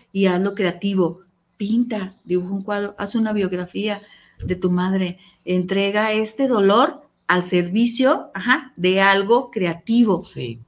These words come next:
Speaker 1: Crea arte. Crearte es crear arte de este dolor.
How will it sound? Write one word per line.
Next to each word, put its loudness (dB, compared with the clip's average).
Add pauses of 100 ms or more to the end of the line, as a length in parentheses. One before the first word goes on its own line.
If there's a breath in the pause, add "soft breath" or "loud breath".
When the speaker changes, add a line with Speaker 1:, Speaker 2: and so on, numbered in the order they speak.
Speaker 1:
Crea -2
arte. -4 (160)
Crearte -2
es -6
crear -2
arte -2
de 2
este -4
dolor. -4